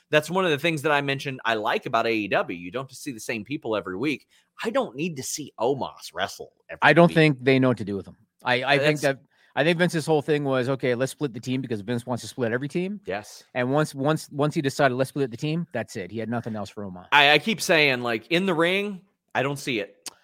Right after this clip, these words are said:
Speaker 1: On the
Speaker 2: Agree.
Speaker 1: mic, I don't see it. I don't see it
Speaker 2: Agree.
Speaker 1: from a presence standpoint. The money I see in Omos is who knocks him off his feet first, who slams him first, who pins him first.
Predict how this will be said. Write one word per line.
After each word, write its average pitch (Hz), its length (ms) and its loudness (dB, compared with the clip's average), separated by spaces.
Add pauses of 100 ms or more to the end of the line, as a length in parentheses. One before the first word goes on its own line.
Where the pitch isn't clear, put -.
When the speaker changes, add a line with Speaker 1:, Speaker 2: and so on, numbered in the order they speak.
(140)
Speaker 1:
On 139 100 0
the 143 80 0
Speaker 2:
Agree. 160 140 4
Speaker 1:
mic, - 240 -2
I 131 80 2
don't 143 180 -2
see 190 240 -2
it. 202 140 -2
I 147 60 2
don't 143 180 -4
see 160 100 -2
it 147 40 -2
Speaker 2:
Agree. 120 120 2
Speaker 1:
from 110 80 -4
a 120 80 -6
presence 165 420 0
standpoint. 185 720 -4
The 135 80 2
money 156 440 2
I 160 160 2
see 170 340 -4
in 151 80 -2
Omos 180 640 0
is 143 300 0 (520)
who 160 120 2
knocks 143 260 4
him 147 120 -2
off 127 140 2
his 120 140 -8
feet 214 220 -6
first, 208 300 -2
who 143 120 -4
slams 165 380 0
him 165 100 -2
first, 160 320 0
who 135 100 -4
pins 104 280 -8
him 85 120 -12
first. - 400 -12